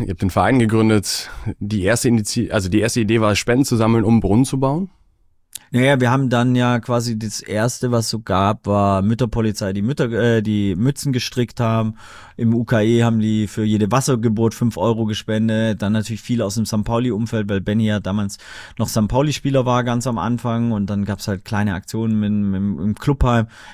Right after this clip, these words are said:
Speaker 2: Ich weiß noch, die erste Veranstaltung war Penisverletzung durch Masturbation mit dem Staubsauger, gelesen von Heinz Strunk und Tim Melzer im
Speaker 1: <laughs>
Speaker 2: Clubheim. Und danach hat, äh, hier Fettes Brot, A K A Schwule Mädchen Soundsystem aufgelegt und du musstest über fünf Mark S M S,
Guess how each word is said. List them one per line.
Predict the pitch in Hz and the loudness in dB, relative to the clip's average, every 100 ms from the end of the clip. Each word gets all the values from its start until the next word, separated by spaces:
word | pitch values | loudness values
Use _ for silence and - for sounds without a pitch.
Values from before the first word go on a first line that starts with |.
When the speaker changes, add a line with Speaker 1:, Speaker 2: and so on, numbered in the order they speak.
| - | -14
Speaker 2:
Ich | - 90 | -10 -8
weiß | 98 104 | -6 -2
noch, | |
die | 95 | -2
erste | 82 101 | -2 -2
Veranstaltung | 101 87 107 117 104 98 | -4 -4 -4 -2 -2 0
war | 98 95 | 0 -2
Penisverletzung | - 117 110 - 104 98 110 | -2 0 0 -2 -4 -2 -2
durch | 104 101 | -2 -2
Masturbation | 101 - 101 98 - 107 | -4 -4 -4 -4 -4 -2
mit | 107 | -2
dem | 101 | -2
Staubsauger, | 95 101 113 - 117 110 | -4 -2 -2 -2 -2 -2
gelesen | 101 104 104 107 | -2 -2 -2 -4
von | 107 101 | -2 -2
Heinz | 107 104 | -2 -4
Strunk | 117 117 | -4 -2
und | 110 104 | -2 -2
Tim | 117 110 | -2 -2
Melzer | 104 117 123 101 | -2 -4 -4 -2
im | 107 - 185 | -4 -4 -6
Speaker 1:
<laughs> | - - | -8 -8
Speaker 2:
Clubheim. | - 143 123 131 127 | 0 0 2 2 2
Und | 120 | 2
danach | 110 110 117 | 2 0 0
hat, | 117 110 | 0 -2
äh, | - 110 107 104 - - - - | -2 2 4 2 -2 -18 -20 -10
hier | 160 113 117 | 0 4 4
Fettes | 107 120 113 - | 2 0 -2 0
Brot, | 120 117 | 0 2
A | 113 110 | 2 2
K | 117 | 2
A | 113 | 2
Schwule | - 123 113 | 2 2 4
Mädchen | 113 - 113 | 2 2 0
Soundsystem | 117 113 - 113 117 110 | 2 0 -2 -2 0 2
aufgelegt | 139 - 120 117 123 | 2 2 2 2 2
und | 113 113 | -2 -2
du | |
musstest | 117 113 117 104 | -2 -2 -4 -6
über | - 113 113 | -4 -2 -4
fünf | - - 143 139 - | -4 -2 -2 -2 -4
Mark | 120 117 139 - | -2 0 -2 -4
S | 123 - | -4 -2
M | 117 | -4
S, | 107 117 131 - | -2 -4 -4 -6